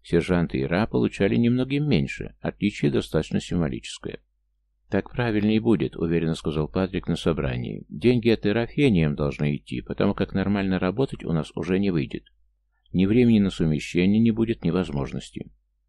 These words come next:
Сами понимаете, что не каждый хозяин будет терпеть такого работника. Но денег должно быть в меру, чтоб не рвались капитаны всякие рвачи. Согласны?»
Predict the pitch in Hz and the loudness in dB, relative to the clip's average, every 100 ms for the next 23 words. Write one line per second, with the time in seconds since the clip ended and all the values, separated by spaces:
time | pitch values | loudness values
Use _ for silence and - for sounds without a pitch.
0 | _ - 120 123 98 90 82 76 60 - | _ -2 2 2 2 2 2 0 -2 -6
1 | - 73 80 - 120 113 107 98 117 110 | -4 -4 -2 -2 -2 -2 -2 0 2 2
2 | 104 92 - 90 - 101 90 - 92 90 | 0 -4 -4 -4 -2 -4 -4 0 0 0
3 | 76 64 - 57 - - _ _ _ - | 0 -2 -6 -10 -12 -16 _ _ _ 0
4 | 90 87 143 156 120 120 110 120 120 - | 2 4 2 2 2 0 2 0 0 -2
5 | 80 90 98 101 - - - 87 80 73 | 2 2 2 -2 -8 -6 -4 -2 -2 0
6 | 82 - - - - 92 110 113 - 80 | 0 -2 -4 -6 -4 -2 0 -2 -2 -2
7 | - 82 67 - 53 - - 92 113 139 | 0 0 -2 -4 -10 -10 -4 0 2 0
8 | - - - | -4 -12 -14